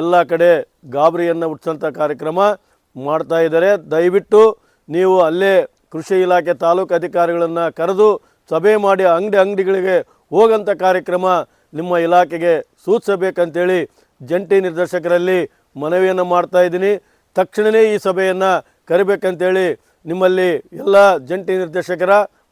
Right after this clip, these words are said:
ಮೂವತ್ತೊಂದು ಜಿಲ್ಲೆಯ ನಿರ್ದೇಶಕರಿಗೆ ಮನವಿಯನ್ನು ಮಾಡ್ತಾ ಇದ್ದೀನಿ. ಇಲ್ಲ ಅಂದರೆ ತುಂಬ ಜನ ರೈತರು ಸೋತೋಗಿದ್ದೀವಿ. ಇದರ ಬಗ್ಗೆ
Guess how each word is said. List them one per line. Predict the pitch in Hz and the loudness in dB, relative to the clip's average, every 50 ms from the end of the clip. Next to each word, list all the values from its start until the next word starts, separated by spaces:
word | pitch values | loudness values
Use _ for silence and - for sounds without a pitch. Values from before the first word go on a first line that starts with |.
| _ - 156 | _ -8 -4
ಮೂವತ್ತೊಂದು | 185 202 202 190 - 190 190 185 180 165 147 | -2 -2 -2 -2 -4 -6 -6 -4 -6 -8 -8
ಜಿಲ್ಲೆಯ | 165 160 190 196 196 196 196 180 - _ _ _ _ _ _ - 160 | -6 -4 -2 2 4 4 4 2 2 _ _ _ _ _ _ -6 -6
ನಿರ್ದೇಶಕರಿಗೆ | 196 196 196 214 - 214 208 175 196 190 190 180 196 190 170 139 - _ _ _ _ - 143 | -4 0 0 0 0 0 -4 -2 -2 -4 -2 0 0 0 0 -2 -4 _ _ _ _ -10 -8
ಮನವಿಯನ್ನು | 156 190 196 196 190 190 190 185 180 180 | -4 -2 0 0 0 2 0 -2 -2 0
ಮಾಡ್ತಾ | 180 175 - - 180 180 | -2 -2 0 2 0 0
ಇದ್ದೀನಿ. | 180 165 175 175 170 | 0 0 -4 -4 -2
ಇಲ್ಲ | 175 180 175 175 | 0 0 0 0
ಅಂದರೆ | 175 175 175 185 175 185 180 _ _ _ _ _ - | 0 0 2 2 2 2 0 _ _ _ _ _ -8
ತುಂಬ | 175 190 196 190 190 180 165 | -8 -4 0 2 2 2 2
ಜನ | 180 180 185 180 175 175 | 0 0 2 2 2 2
ರೈತರು | 180 175 - 190 165 151 | 0 0 -2 -6 -6 -6
ಸೋತೋಗಿದ್ದೀವಿ. | 180 180 151 180 180 175 180 165 180 180 185 165 - _ _ _ _ - 160 | -6 -4 -4 -4 -4 -2 -2 -2 0 0 0 -2 -4 _ _ _ _ -10 -6
ಇದರ | 160 185 180 180 160 | -4 -2 -2 0 0
ಬಗ್ಗೆ | 175 180 165 208 | 0 0 2 2